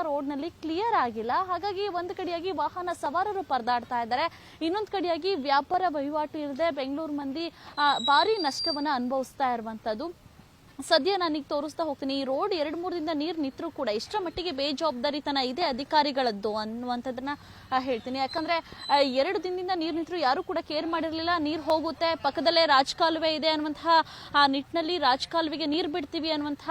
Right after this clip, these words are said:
ಬೇಜವಾಬ್ದಾರಿ ತರ ಉತ್ತರವನ್ನ ಕೊಡ್ತಾರೆ. ಈಗ ವರ್ಕರ್‌ಗಳು ಬಂದು ಇಲ್ಲಿ ನೀರನ್ನ ತೆಗೆಯುವಂತಹ ಕೆಲಸವನ್ನ ಮಾಡ್ತಾ ಇದ್ದಾರೆ. ಅದ್ರ ಜೊತೆಗೆ ಬ್ಯಾರಿಕೇಡ್‌ಗಳನ್ನ ಹಾಕಿ, ಆ, ಏನು ಬ್ಯಾರಿಕೇಡ್‌ಗಳನ್ನ ಹಾಕಿ ಯಾರು ಕೂಡ ಹೋಗ್ಬಾರ್ದು ಅನ್ನುವಂತಹ ನಿಟ್ಟಿನಲ್ಲಿ ಈಗ,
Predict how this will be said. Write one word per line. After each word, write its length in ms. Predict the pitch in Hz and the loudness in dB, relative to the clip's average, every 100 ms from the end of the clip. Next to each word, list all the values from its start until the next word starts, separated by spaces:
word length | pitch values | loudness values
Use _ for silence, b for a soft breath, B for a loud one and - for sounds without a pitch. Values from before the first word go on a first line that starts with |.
| 320 | 2
ಬೇಜವಾಬ್ದಾರಿ 680 | 226 269 302 349 262 302 285 | 2 -2 0 -2 -2 -2 -2
ತರ 160 | 311 285 | -4 -4
ಉತ್ತರವನ್ನ 440 | 233 - 440 427 349 | -4 -4 -4 -2 -2
ಕೊಡ್ತಾರೆ. 720 | 262 - 202 240 - - - | -4 -4 -4 -4 -6 -14 -2
ಈಗ 200 | 330 453 523 370 | 4 4 4 2
ವರ್ಕರ್‌ಗಳು 500 | 302 - 349 339 320 | 0 0 -4 -2 -2
ಬಂದು 260 | 294 330 | -2 0
ಇಲ್ಲಿ 240 | 453 302 277 | 0 0 0
ನೀರನ್ನ 440 | 285 359 381 349 359 | 0 0 0 2 0
ತೆಗೆಯುವಂತಹ 680 | 330 285 269 302 285 - 311 294 | 2 -2 0 -2 -4 -4 0 0
ಕೆಲಸವನ್ನ 500 | 277 269 370 359 349 | -2 -6 -6 -4 -2
ಮಾಡ್ತಾ 360 | 269 254 233 247 | 0 0 0 0
ಇದ್ದಾರೆ. 200 | 220 339 | 0 0
ಅದ್ರ 160 | 349 | 0
ಜೊತೆಗೆ 600 | 311 330 311 381 - - - | -4 -6 0 0 0 -10 -4
ಬ್ಯಾರಿಕೇಡ್‌ಗಳನ್ನ 840 | 240 277 349 392 453 403 381 370 359 | 6 8 6 4 2 2 2 4 4
ಹಾಕಿ, 580 | 339 294 320 311 392 453 b b b | 2 2 2 2 0 0 b b b
ಆ, 180 | 269 269 | 6 6
ಏನು 560 | 294 277 277 247 107 147 | 4 4 4 2 0 -2
ಬ್ಯಾರಿಕೇಡ್‌ಗಳನ್ನ 760 | 226 277 311 370 320 339 320 | 4 4 4 -4 -2 -2 -2
ಹಾಕಿ 340 | 320 294 294 339 | -2 -4 -4 2
ಯಾರು 240 | 254 277 | 2 2
ಕೂಡ 180 | 311 302 | 0 -2
ಹೋಗ್ಬಾರ್ದು 640 | 311 302 285 240 302 277 311 | 0 0 0 2 2 2 -2
ಅನ್ನುವಂತಹ 380 | 277 277 - 285 277 | -2 -4 -4 0 0
ನಿಟ್ಟಿನಲ್ಲಿ 460 | 254 - 302 427 | -2 -6 -6 -4
ಈಗ, 100 | 302 | 2